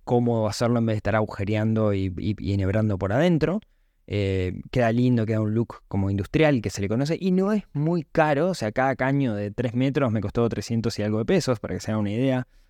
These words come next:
No es extremadamente caro y quedó muy linda la instalación eléctrica. Yo me doy maña para la parte de instalación eléctrica porque hice un curso una vez en el liceo y me quedó. Así que caja y todo eso quedó bastante bien. Y el piso,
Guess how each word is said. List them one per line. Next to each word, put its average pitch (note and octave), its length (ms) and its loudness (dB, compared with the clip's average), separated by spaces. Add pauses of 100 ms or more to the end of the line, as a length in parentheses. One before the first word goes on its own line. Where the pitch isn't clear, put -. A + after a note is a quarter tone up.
(160)
No A2+ 80 0
es A2+ 80 0
extremadamente G#2+ 640 0
caro D3+ 180 4
y B2+ 60 0
quedó A#2+ 180 0
muy A#2+ 180 0
linda B2 220 2
la G2 60 0
instalación G#2+ 340 -6
eléctrica. A#2 340 -2 (280)
Yo - 120 0
me C3+ 140 4
doy B2+ 140 4
maña B2+ 340 4
para G#2+ 140 2
la G#2+ 80 4
parte A2 180 2
de A2+ 60 2
instalación G#2+ 340 -4
eléctrica A2+ 500 -2
porque - 320 -4
hice G#2 220 -4
un G2 80 2
curso G#2 300 -2
una F#2 160 0
vez - 180 -8
en F#2 120 0
el E2+ 100 0
liceo G#2+ 480 2
y D2 200 -4
me E2+ 140 -4
quedó. G2 400 0
Así - 180 -10
que E2+ 200 -2
caja G2+ 380 -2
y - 40 -8
todo F#2 140 -2
eso - 180 -4
quedó F2+ 160 -2
bastante A#2 360 -2
bien. B3+ 280 4 (500)
Y F3+ 220 -6
el E3+ 240 2
piso, G#3+ 680 0